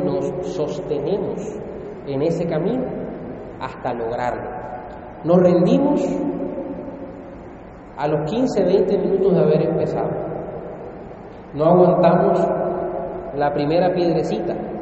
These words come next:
porque así como de poquito en poquito usted va creciendo,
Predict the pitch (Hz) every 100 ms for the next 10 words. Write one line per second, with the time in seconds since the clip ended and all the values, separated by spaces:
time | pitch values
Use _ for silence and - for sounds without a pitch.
0 | - - - 160 165 151 131 - - -
1 | 131 127 - 196 - 285 269 185 135 -
2 | - - - 143 139 135 175 190 254 240
3 | 247 226 - - - - - - - -
4 | - - 151 170 190 196 208 208 131